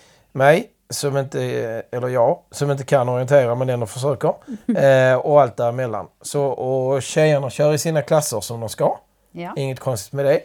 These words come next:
Speaker 1: Eh, du kör ju något som heter, eh, dam fyrtio då. Det är
Speaker 2: D fyrtio kort kör jag och du kör H fyrtio
Speaker 1: Motion.
Speaker 2: motion.
Speaker 1: Och då kan man säga att jag bytte från kort till motion efter att,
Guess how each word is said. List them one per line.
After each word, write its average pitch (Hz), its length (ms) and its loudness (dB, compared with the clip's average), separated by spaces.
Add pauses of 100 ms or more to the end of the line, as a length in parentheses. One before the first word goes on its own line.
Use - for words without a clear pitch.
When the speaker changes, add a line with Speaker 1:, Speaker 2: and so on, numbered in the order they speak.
(500)
Speaker 1:
Eh, 120 340 -2
du 160 260 2
kör 180 240 4
ju 170 60 2
något 160 180 -2
som 160 120 -4
heter, 151 420 -2 (540)
eh, 143 60 -8
dam 175 220 4
fyrtio 123 360 -6
då. 104 240 -2
Det 135 140 -6 (360)
är - 160 -6
Speaker 2:
D 262 200 4
fyrtio 202 400 0
kort - 460 0
kör 190 200 0
jag 262 220 6 (140)
och 269 140 -4
du 220 180 -6
kör 165 300 -4 (120)
H 190 280 -2 (120)
fyrtio - 560 -10 (320)
Speaker 1:
Motion. 147 400 4
Speaker 2:
motion. 165 400 -2 (380)
Speaker 1:
Och 151 140 8
då 147 80 8
kan 147 140 -2
man 135 60 -2
säga 147 160 6
att 110 80 -8
jag 135 120 4
bytte 147 420 -2
från 110 480 0
kort 107 340 0
till - 220 -12
motion 107 560 -6
efter 120 300 -4
att, - 280 -4